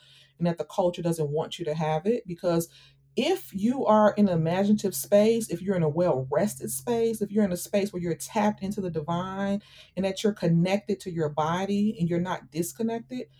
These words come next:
so when we're exhausted and we overwork ourselves, our bodies, we, we're disconnected to the wholeness of our body. So I think the more that we can tap into that, the better. But when you're in that place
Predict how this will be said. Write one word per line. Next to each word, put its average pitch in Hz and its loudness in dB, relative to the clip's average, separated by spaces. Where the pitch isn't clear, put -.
so 214 0
when 214 4
we're 262 2
exhausted 190 2
and 196 2
we 208 4
overwork 190 2
ourselves, 196 2
our 175 0
bodies, 196 0
we, 208 2
we're 202 6
disconnected 196 0
to 196 -6
the 165 -2
wholeness 185 0
of 160 -4
our 139 -4
body. 151 -2
So 151 -2
I - -2
think 214 -4
the 165 -2
more 175 2
that 180 0
we 180 -2
can 170 -4
tap 170 -2
into 185 -6
that, 147 -4
the 147 -6
better. 165 -2
But 151 -2
when 233 4
you're 240 4
in 214 4
that 190 0
place 208 -2